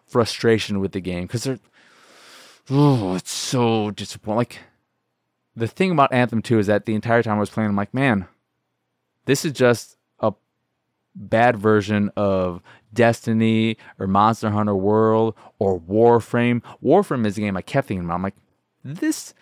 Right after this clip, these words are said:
the way the shop and all that jazz works and your cosmetics and stuff,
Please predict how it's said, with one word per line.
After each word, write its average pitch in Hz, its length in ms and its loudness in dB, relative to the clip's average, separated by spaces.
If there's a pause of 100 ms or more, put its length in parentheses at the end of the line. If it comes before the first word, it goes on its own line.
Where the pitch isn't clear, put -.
(260)
the 139 80 0
way 196 440 2 (880)
the 120 100 -2
shop 151 420 -2
and 123 80 0
all 123 140 0
that 131 140 -2
jazz 123 240 0
works 117 520 0
and 98 200 -2
your 90 200 -4
cosmetics 110 540 -4
and 120 80 -6
stuff, 120 320 -2